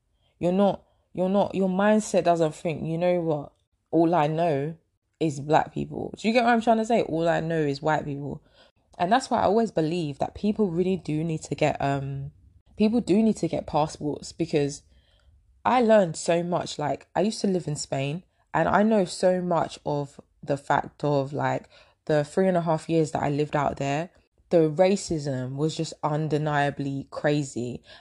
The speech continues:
And don't get me wrong, I absolutely adore the country. However, they need to work on racism and they need to travel, because if you haven't traveled in your life, you're not gonna experience culture.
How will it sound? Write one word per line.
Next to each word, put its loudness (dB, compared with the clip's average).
And 0
don't 4
get 4
me 0
wrong, -2
I -2
absolutely 0
adore 2
the -2
country. -2
However, 2
they 4
need 2
to -8
work 2
on -4
racism -2
and -4
they -2
need -4
to -10
travel, -4
because 0
if -4
you 6
haven't 0
traveled 0
in -4
your 0
life, 0
you're 2
not 2
gonna -2
experience -2
culture. -2